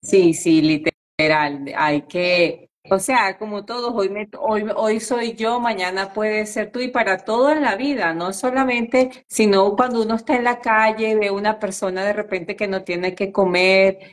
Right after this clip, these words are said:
y nosotros tenemos un pan de más, a veces que nos sobra, o a veces no nos sobra, pero es ser empático en lo que tú dices. Entonces tú puedes agarrar, compartir ese pancito que tú tenías para ti, de lo poco que tú tienes, y,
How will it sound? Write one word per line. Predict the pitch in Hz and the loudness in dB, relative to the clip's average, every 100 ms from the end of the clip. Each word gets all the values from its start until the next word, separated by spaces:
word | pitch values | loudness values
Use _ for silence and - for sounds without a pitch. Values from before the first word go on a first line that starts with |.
| _ | _
y | 208 | 4
nosotros | 196 190 202 | 4 6 4
tenemos | 208 220 196 202 226 | 4 4 6 4 4
un | 226 208 | 2 4
pan | 214 208 214 208 - _ | 2 0 -4 -8 -14 _
de | 202 | -4
más, | 190 185 214 220 | -2 0 0 0
a | 190 | -2
veces | 208 214 240 - _ | -2 -4 -12 -14 _
que | 214 | -4
nos | 190 170 | -4 -6
sobra, | - 226 233 233 | -2 -2 -2 -4
o | 185 | -2
a | 185 | -2
veces | 190 190 233 | -2 -4 -6
no | 247 | -4
nos | 254 240 | -4 -4
sobra, | - 247 262 233 - | 0 2 2 0 -2
pero | 190 175 | -4 -2
es | 165 - | -4 -4
ser | 240 233 | -4 -2
empático | 240 233 240 - 208 - | -2 0 0 0 -8 -10
en | 175 | -10
lo | 175 | -10
que | 175 165 | -10 -10
tú | 180 | -8
dices. | 214 240 - 156 _ _ _ _ | -6 -8 -10 -12 _ _ _ _
Entonces | 185 202 196 | -2 -2 -4
tú | 233 | -2
puedes | 220 220 | 2 4
agarrar, | 233 214 196 202 208 | 4 4 4 0 0
compartir | 220 202 196 - 185 | -2 -2 -2 -2 -2
ese | 196 165 | -2 -4
pancito | 220 220 226 214 | -2 -2 -2 -4
que | 226 | -4
tú | 220 | -6
tenías | 208 202 208 208 | -4 -4 -4 0
para | 220 208 196 | 2 2 2
ti, | 208 | 0
de | 208 190 | 2 2
lo | 180 | 2
poco | 180 185 214 | 0 0 2
que | 233 226 | 2 0
tú | - | 0
tienes, | - 220 208 247 254 - | 4 4 6 6 4 2
y, | 196 147 139 | 4 4 2